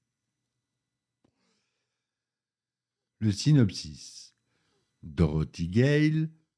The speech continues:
jeune orpheline, est élevée dans une ferme du Kansas, tenue par sa tante et son oncle. Son chien, Toto, étant persuadé par la méchante Almira Gurch, Dorothy,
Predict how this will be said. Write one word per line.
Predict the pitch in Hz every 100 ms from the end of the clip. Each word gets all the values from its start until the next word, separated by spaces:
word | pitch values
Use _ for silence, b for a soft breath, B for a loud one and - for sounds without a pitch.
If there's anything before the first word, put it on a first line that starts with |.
| _ -
jeune | 85 78 82 78
orpheline, | 78 71 - 90 101 143 151 165 170 - _ _ _ -
est | 95 73 95
élevée | 87 90 107
dans | 98
une | 82 82
ferme | 78 113 135 123
du | 87
Kansas, | - 95 87 - 92 92 123 - _ _ _ _ _ _ _ _
tenue | - 104 104 139
par | 139 85
sa | - 87
tante | 80 101 127 160 -
et |
son | 113 107 85
oncle. | 73 65 64 - - _ _ _ _ _ _
Son | - 76 76
chien, | - 104 135 196 - _ _ _ -
Toto, | 85 - 131 190 196 _ _ _ _ _
étant | 82 - 87 82
persuadé | 80 92 80 - 90 82 87
par | 85 82
la | 87
méchante | 87 80 90 80 -
Almira | - 92 90 87 82 85
Gurch, | 85 135 170 - -
Dorothy, | 87 80 82 80 - 175 202